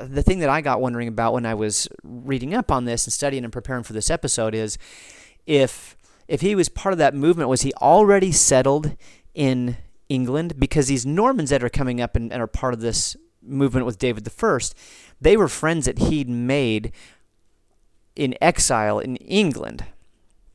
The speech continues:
So I start wondering, how did Freskin tie in with this group? Was he already living in England? Did he hear about a movement and then come up from Flanders and join in? Or I, I don't know. And I,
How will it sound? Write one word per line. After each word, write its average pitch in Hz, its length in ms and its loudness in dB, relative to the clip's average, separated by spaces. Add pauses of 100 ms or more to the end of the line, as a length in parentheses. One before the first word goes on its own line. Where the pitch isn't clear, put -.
(440)
So - 160 0
I 123 100 6
start 120 240 4
wondering, 113 300 2
how 131 220 2
did 110 260 0 (420)
Freskin 135 480 0
tie 120 300 0
in 120 180 -2
with 107 120 -6
this 107 180 -6
group? 120 320 -2
Was 101 100 -4
he 95 80 -4
already 95 240 0
living 127 320 -2
in 139 80 -4
England? 135 460 -2 (560)
Did 107 160 -4
he 101 220 -6
hear 123 240 0
about 117 240 6
a 113 40 0
movement 139 440 0
and 92 80 -14
then 87 320 -12
come 127 220 -2
up 131 100 4
from 110 140 -8
Flanders 135 420 2
and 110 80 -6
join 127 260 0
in? 160 280 0
Or 107 120 0
I, 101 220 -2
I 135 80 2
don't 143 100 2
know. 147 180 4
And 127 120 2
I, 135 60 2